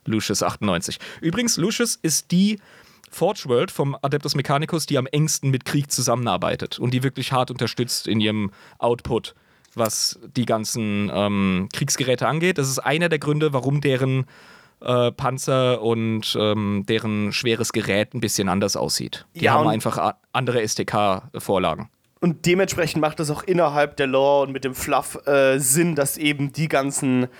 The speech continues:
Speaker 2: Kriegsgeräte von denen diesen Look haben, den sie halt eben
Speaker 1: Ja.
Speaker 2: haben. Weil, ne,
Speaker 1: Genau.
Speaker 2: Astra, äh, genau,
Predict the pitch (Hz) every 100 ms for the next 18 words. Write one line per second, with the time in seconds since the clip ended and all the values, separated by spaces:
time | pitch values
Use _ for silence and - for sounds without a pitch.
0 | - - - - 170 - 135 143 139 143
1 | 127 135 131 123 120 123 127 135 170 139
2 | 143 120 98 - _ _ 147 135 123 120
3 | 104 127 113 107 113 - 131 131 165 220
4 | 208 139 170 185 151 - 143 143 135 131
5 | 117 139 139 135 131 131 131 151 147 127